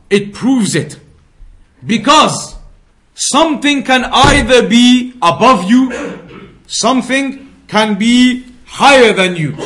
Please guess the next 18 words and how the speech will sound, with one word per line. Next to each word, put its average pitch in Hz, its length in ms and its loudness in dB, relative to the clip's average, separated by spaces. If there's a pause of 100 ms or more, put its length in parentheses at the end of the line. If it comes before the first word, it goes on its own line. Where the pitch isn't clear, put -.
(600)
or 311 720 0 (280)
something 262 560 -4
can 247 240 -4
be 269 280 0
at 214 240 -8
the 220 100 -2
same 254 840 0
level 214 360 0
as 165 200 -2
you, 254 300 -4 (640)
or 302 640 0
something 240 460 -4
can 214 220 -2
be 220 120 -2
below 196 420 2
you, 143 280 -4 (720)
even 277 320 0
intellectually. 214 760 -4